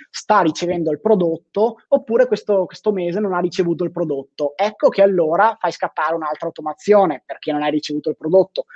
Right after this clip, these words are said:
Tante volte gli scade la carta di credito, quindi allora gli mandi una mail dove gli dice: "La tua carta di credito è scaduta, clicca qua per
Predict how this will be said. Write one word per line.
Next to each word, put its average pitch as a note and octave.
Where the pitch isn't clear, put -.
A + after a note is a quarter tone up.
Tante A3+
volte F#3+
gli F3
scade D3+
la D#3
carta D3
di C#3+
credito, D3+
quindi D#3+
allora D#3
gli D#3+
mandi E3+
una D#3+
mail D#3+
dove D#3
gli D3
dice: D3+
"La D#3+
tua E3
carta C#3
di D3
credito D3
è -
scaduta, F3+
clicca D3+
qua E3
per D3